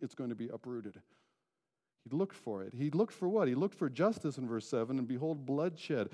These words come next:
There's a word play going on. You don't see it in the English. He,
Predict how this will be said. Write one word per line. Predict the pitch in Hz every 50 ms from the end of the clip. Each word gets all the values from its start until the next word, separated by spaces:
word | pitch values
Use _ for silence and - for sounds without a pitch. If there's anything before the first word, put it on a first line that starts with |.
| 247 277 -
There's | 170 165
a | 180 175
word | 170 208 240 240 185 180
play | - 190 170 151
going | 135 135 135 131 127 123
on. | 117 113 110
You | 120
don't | 151 196 220 175
see | - - 214 208
it | 214
in | 196 156 143
the | 143
English. | 151 165 196 208 185 120 104 98 117 - - - _ _ _ _ _ _ _ _ _ _ _ _ _
He, | - 165 156